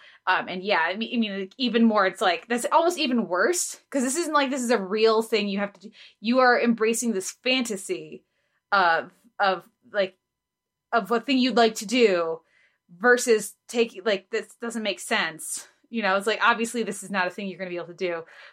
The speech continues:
but you so wanna ditch me that you're, like, convincing yourself that it's a thing that the parents will let you do or that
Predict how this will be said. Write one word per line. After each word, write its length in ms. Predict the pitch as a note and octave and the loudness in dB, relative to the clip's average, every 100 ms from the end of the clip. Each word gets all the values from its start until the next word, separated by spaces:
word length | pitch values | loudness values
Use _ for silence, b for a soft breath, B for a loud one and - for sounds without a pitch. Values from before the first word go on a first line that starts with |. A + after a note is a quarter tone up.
| - | -6
but 100 | A3 | 0
you 160 | A3+ A#3 | 2 0
so 440 | - - C#4 D4 | 0 4 6 6
wanna 300 | C4 C#4 B3+ | 6 4 4
ditch 320 | G3+ C#4+ - | 0 -2 0
me 360 | A3+ F#3+ D#3+ F3 | -2 -2 -4 0
that 140 | B3+ B3 | 2 4
you're, 240 | B3+ B3+ | 6 6
like, 320 | A#3 G#3 - b b b _ _ | 4 2 -2 b b b _ _
convincing 600 | - B3+ C4 B3+ C#4+ B3+ | 2 4 4 2 2 2
yourself 420 | A#3 A3+ A3+ G#3 A#3 | 2 2 0 0 0
that 180 | G3+ | 0
it's 180 | G3 F#3+ | -2 -6
a 60 | G3+ | -8
thing 260 | A3+ G#3 | -6 -4
that 180 | G3 F#3+ | -2 -2
the 80 | G3 | -6
parents 340 | - F#3+ F3+ | -10 -10 -8
will 60 | F#3 | -8
let 180 | F3 D#3+ | -8 -6
you 140 | F#3+ | -8
do 220 | G3 F#3+ | -4 -2
or 120 | F3 F#3 | -2 0
that 280 | E3+ E3 | -2 -2